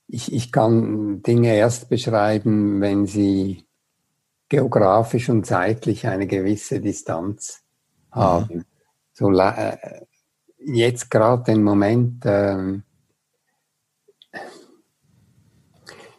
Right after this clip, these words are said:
Speaker 1: ich, ich, ich glaube, wenn das vorbei ist, falls es je vorbeigeht, äh, äh,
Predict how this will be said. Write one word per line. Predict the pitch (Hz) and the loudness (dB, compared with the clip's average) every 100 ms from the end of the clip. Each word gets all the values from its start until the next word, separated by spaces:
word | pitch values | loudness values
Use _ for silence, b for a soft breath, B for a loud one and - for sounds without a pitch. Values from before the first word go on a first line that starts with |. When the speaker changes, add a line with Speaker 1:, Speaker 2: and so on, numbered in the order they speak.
| _ _ _ _ _ _ _ | _ _ _ _ _ _ _
Speaker 1:
ich, | 117 - - - | -6 -4 -6 -6
ich, | 110 - - 127 - - | -6 -8 -6 -4 -4 -6
ich | 117 - | -6 0
glaube, | 107 120 127 | 2 4 4
wenn | 113 110 | 4 4
das | 107 98 | 2 0
vorbei | - 110 98 95 139 | -2 0 2 2 0
ist, | - | -2
falls | - 113 98 | -2 0 0
es | 90 | -2
je | 98 104 | 0 0
vorbeigeht, | - 95 92 92 117 117 107 104 - | 0 0 2 2 0 0 -2 -2 -4
äh, | 98 110 101 | -4 -4 -6
äh, | 101 - 104 - | -6 -6 -8 -8